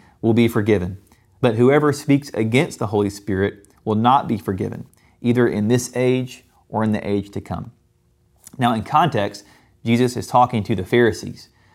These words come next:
who had just been calling the work of the Spirit the work of Satan.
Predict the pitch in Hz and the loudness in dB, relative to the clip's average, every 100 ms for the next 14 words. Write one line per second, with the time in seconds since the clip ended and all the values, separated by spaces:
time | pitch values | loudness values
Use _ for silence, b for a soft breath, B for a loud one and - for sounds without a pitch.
0 | b - 110 98 98 117 127 - 120 - | b -2 0 0 2 2 2 0 -4 2
1 | 113 117 101 98 107 113 113 104 - 104 | 2 2 0 0 0 0 0 -2 -4 -2
2 | 104 - 101 98 98 92 - 101 82 85 | -2 -2 -2 -4 -4 -6 -2 -2 -2 -8